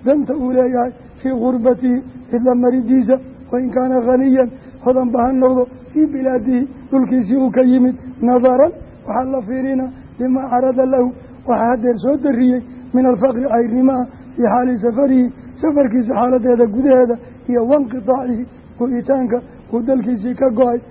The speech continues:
wahaadaa markaas, in lam yuujad, haddaan la helaynin wa, man yuqriduhu, qof amaahiya, qardan amaah, yastaciinu bihi, uu ku kaalmaysto, calaa qadaa'i xaajaatihi,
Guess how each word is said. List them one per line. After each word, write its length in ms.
wahaadaa 460
markaas, 460
in 140
lam 180
yuujad, 400
haddaan 380
la 140
helaynin 540
wa, 80
man 140
yuqriduhu, 640
qof 180
amaahiya, 640
qardan 380
amaah, 360
yastaciinu 600
bihi, 200
uu 80
ku 160
kaalmaysto, 580
calaa 240
qadaa'i 400
xaajaatihi, 680